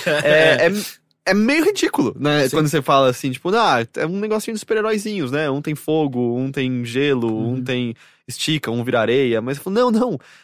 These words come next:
Speaker 2: Mas quando você começa a assistir, é da hora mesmo. Você se envolve com aquele mundo e com os personagens, as motivações são legais. E, só que na descrição tudo é estúpido, né? Acho que justamente porque esse,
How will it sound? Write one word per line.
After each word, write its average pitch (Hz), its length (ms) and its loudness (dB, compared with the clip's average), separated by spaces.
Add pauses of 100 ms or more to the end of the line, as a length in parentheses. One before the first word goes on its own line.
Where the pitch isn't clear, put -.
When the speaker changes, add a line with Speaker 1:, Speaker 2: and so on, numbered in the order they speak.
(160)
Speaker 2:
Mas 156 120 -12
quando 196 160 -6
você - 60 -10
começa 196 280 -2
a - 40 -12
assistir, - 300 0
é 196 40 4
da 180 180 4
hora 180 200 6
mesmo. 175 340 4
Você 127 100 -8
se 160 120 -4
envolve 151 280 2
com 160 60 0
aquele 147 200 -2
mundo 139 280 -2
e 135 40 0
com - 100 -8
os 120 60 -10
personagens, 127 440 -2
as 113 80 -4
motivações 117 500 -6
são 123 120 -10
legais. 117 360 0
E, 120 80 -6 (260)
só - 120 -6
que 147 40 -6
na 160 80 -2
descrição 160 380 -4
tudo 156 160 -4
é - 20 -2
estúpido, 143 440 -4
né? 117 220 0
Acho 120 140 -2
que - 60 -16
justamente 139 380 -4
porque 143 220 -4
esse, 139 280 -2